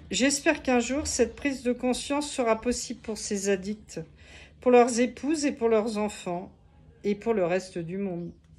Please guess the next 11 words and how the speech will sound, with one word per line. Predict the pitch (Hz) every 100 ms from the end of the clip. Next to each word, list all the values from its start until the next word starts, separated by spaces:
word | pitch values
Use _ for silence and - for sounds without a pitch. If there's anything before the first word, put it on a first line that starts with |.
| _ _ - - - -
Alors, | 233 247 262 262
comment | 320 339
les | 349
soigner | 302 - 269 247 247 254 285 -
et | 240
libérer | 240 254 240 247 247
l'humanité | 226 254 254 254 254 254 277
de | 226
leurs | 220 214
pulsions | - 254 - - 269 269
prédatrices ? | - - - 233 214 202 - 190 175 - - -